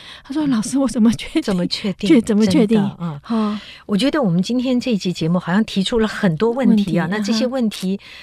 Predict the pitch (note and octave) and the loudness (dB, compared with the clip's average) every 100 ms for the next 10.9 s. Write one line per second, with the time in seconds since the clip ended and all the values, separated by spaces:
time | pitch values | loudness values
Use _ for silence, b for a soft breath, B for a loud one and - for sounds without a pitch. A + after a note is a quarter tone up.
0 | B - C4+ F#4 C#4 F#3+ E3 C#3+ E3+ G3 | B -6 -2 0 0 0 -2 -4 -4 -4
1 | - C3+ D3+ F#3 D3+ - E3+ A#3 F#3 A#3 | -4 -6 -2 -2 -4 -8 -4 0 2 2
2 | A#3 E3 A#3+ F3+ D3 C#3 G3+ G3+ D#3 E3+ | 0 -2 0 -2 -2 -2 0 0 -2 -4
3 | - D3 - B _ G#3+ G#3+ A#3 F3 - | -4 -8 -10 B _ -4 -2 0 0 0
4 | B3 A3+ - F#3+ D3+ - A3 G#3 C3 A#2+ | 0 0 0 -4 -4 -2 2 2 0 -8
5 | C#3 D#3+ D#3+ - D#3+ D#3 B B A3 G3 | -6 -4 -4 -4 -4 -4 B B -10 -8
6 | F#3+ D4+ B3+ G#3+ G#3+ G#3 - D#3 D#3 - | -2 0 2 0 0 -2 -2 -2 -2 -2
7 | A3 D3+ - G#3 A3+ A3 G3 C#3+ - D#3+ | -6 -6 -4 -4 -2 -2 -2 -2 -4 -4
8 | D#3+ E3+ D#3 C3+ E3 E3+ - D3+ G#3 G3 | -4 -4 -4 -6 -2 -2 -2 0 0 0
9 | G3+ F#3+ - G3+ F3 D3+ G#3 F#3 - G3 | 0 2 0 0 -4 0 0 0 0 -2
10 | D#3 F#3 E3 G3 E3 - C3+ D3 | 0 -2 0 0 0 -4 -6 -6